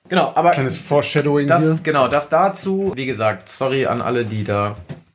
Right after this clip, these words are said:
Speaker 1: falsch informiert wurden.
Speaker 2: <laughs>
Speaker 1: My bad.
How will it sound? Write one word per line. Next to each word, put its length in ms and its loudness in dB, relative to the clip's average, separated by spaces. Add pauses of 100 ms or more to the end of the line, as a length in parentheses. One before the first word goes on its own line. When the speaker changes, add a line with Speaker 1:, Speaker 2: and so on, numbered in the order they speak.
(260)
Speaker 1:
falsch 280 -4
informiert 460 0
wurden. 140 -2
Speaker 2:
<laughs> 800 0 (420)
Speaker 1:
My 180 2
bad. 320 0